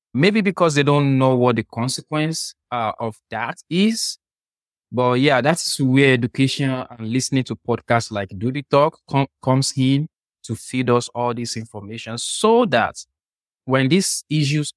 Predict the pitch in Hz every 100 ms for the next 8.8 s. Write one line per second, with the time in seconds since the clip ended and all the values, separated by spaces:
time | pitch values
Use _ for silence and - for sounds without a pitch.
0 | - 123 - 120 156 156 180 220 151 147
1 | 170 165 214 208 165 135 120 120 104 90
2 | 92 147 143 131 - - 170 190 170 -
3 | 123 113 101 123 120 - 110 - - 98
4 | - 117 131 135 - - - 156 139 131
5 | 131 160 202 - 160 160 151 - 139 143
6 | 123 110 139 156 131 120 113 - 123 127
7 | 131 120 107 107 110 131 139 139 127 113
8 | - 120 - 104 - 117 123 127